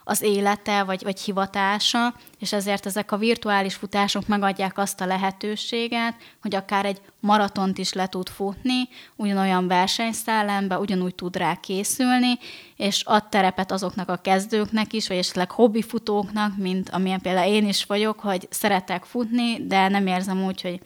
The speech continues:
nekem ez egy verseny lenne, vagy ez egy életforma lenne ahhoz, hogy én most nekiálljak versenyezni, de kipróbálhatom, hogy milyen egy ilyen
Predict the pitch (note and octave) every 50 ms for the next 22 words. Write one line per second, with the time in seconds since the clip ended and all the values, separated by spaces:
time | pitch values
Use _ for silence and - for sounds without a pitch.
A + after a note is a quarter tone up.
0 | - - - - - - - _ - F3+ F#3+ F#3 - G3 F#3+ F3+ F3+ G3 F#3 F#3+
1 | F#3 F3+ - F#3 F#3+ G3 G3+ G#3 - - A#3 A#3 A3+ A3+ A3+ A3 G#3 G3 F#3+ F#3
2 | F3+ F#3 F3+ F3+ - - G3 G3+ F#3+ F#3+ F#3+ - F#3+ F#3+ F#3+ F#3+ G3 G3 G3 G3
3 | G3 F#3+ F#3+ F#3 - F#3+ F#3 F#3+ F#3+ F#3+ - - F#3+ F3 - - F#3+ F3+ F3 F#3
4 | E3 F3 - - F3+ F3+ G3+ G3+ - C4+ B3+ B3+ B3+ B3 B3+ B3 A#3+ A#3+ A#3 A#3
5 | - - - - - - G#3+ - - A3+ - - F#3 F3+ E3+ E3 E3 F3 F3 F3
6 | F3+ - G3 F#3 F#3 F#3+ F#3 F3 F3+ F#3+ G3 F3+ D#3 D#3 E3 D#3+ E3 - - -
7 | F3+ F3 - - F3+ F#3